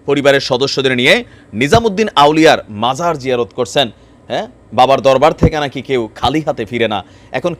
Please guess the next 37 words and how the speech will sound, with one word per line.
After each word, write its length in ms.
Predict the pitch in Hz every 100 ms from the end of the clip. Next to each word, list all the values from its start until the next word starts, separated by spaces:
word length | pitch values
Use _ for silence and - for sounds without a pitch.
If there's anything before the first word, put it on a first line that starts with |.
| -
কি 160 | 247
দোয়া 220 | 247 220
চাইছেন 420 | 190 165 147 147 123
সেটাই 260 | 139 151
হচ্ছে 260 | 139 127 131
কথা, 220 | 131 160
তবে 260 | 160 156 135 - -
নেত্রীর 380 | 101 143 - 208
জন্য 240 | 196 185 160
দোয়া 200 | 143 131
চাইছেন 280 | 139 131
এটা 120 | 131 135
আমি 120 | 135
নিশ্চিত 280 | 135 - 123
বলতে 240 | 131 131
পারি, 240 | 151 196 240 - - -
কারণ 140 | 139
শামীম 400 | 131 139 165 214
ভাই 180 | 202 202 -
আর 160 | 139
যাই 240 | 135 139 170
হোক 200 | 151 98 - - _
শেখ 220 | - 185
হাসিনার 300 | 160 160 156
একনিষ্ঠ 380 | 131 143 131 -
কর্মী। 320 | - 113 90 71 - - _ - - -
তো 80 | -
দেশটিতে 600 | 170 190 - 233 277 277 -
অধ্যয়নরত 640 | 160 156 226 214 196 107 - _
আকাশ 420 | 143 247 233 233 -
হক 180 | 202 -
নামক 320 | 135 127 143
একজন 320 | 135 117 147
বাংলাদেশি 580 | 104 107 123 160 226 -
শিক্ষার্থী 640 | 226 139 - 170 156 120 - - - -
শামীম 360 | - 170 240
ওসমানকে 520 | 240 226 202 170 104